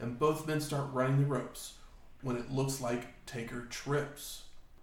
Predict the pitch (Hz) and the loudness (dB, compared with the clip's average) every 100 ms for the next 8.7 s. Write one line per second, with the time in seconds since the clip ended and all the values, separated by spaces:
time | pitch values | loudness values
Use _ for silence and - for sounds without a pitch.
0 | - - 135 - 127 143 139 135 135 123 | -12 2 2 4 2 4 6 6 6 2
1 | 127 127 127 123 - 127 123 - 123 - | 2 2 0 0 2 2 2 -2 -8 0
2 | 123 135 143 135 120 - - 120 - 127 | 4 4 4 2 0 -2 -2 -2 2 2
3 | 123 120 127 131 135 120 - - - - | 2 2 2 4 4 2 0 -8 -18 -20
4 | - - - - 131 147 143 139 127 123 | -20 -16 -14 -2 2 2 2 0 0 -4
5 | 135 135 135 - 147 147 139 139 135 135 | -4 -2 -2 2 2 4 2 2 4 4
6 | 135 131 - - - - - - 123 123 | 4 2 -6 -10 -16 -20 -18 -8 -6 -4
7 | 135 123 135 127 123 123 - 117 - 110 | 0 0 0 -2 -2 -4 -6 -8 -8 -8
8 | 110 113 - 160 170 - 113 | -8 -10 -6 -2 0 0 -4